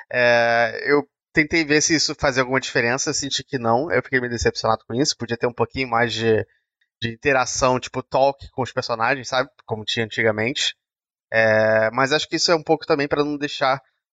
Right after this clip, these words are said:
muito difícil, porque eu sinto que Fire Emblem antigamente, quando você tinha que falar com o personagem pra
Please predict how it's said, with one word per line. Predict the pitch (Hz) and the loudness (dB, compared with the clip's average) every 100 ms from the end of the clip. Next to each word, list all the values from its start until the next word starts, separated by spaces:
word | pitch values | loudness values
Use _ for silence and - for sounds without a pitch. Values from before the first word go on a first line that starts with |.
| _ _ | _ _
muito | 131 143 151 156 | 0 2 2 -2
difícil, | 151 - 123 - - | -4 -2 -2 -2 -4
porque | 117 139 | -2 -2
eu | |
sinto | - 139 135 | 0 -2 -2
que | - 147 135 123 | -2 0 0 0
Fire | 156 139 | 0 2
Emblem | 165 175 | 2 2
antigamente, | 156 165 147 131 135 - | 0 0 0 0 -2 -2
quando | 127 117 | -4 -2
você | 107 | -2
tinha | 127 123 | -2 -4
que | _ | _
falar | 127 113 127 | 0 2 2
com | - | 0
o | 135 | -6
personagem | 127 123 117 117 117 | -4 -2 0 -2 -4
pra | - 113 107 107 | -2 2 2 0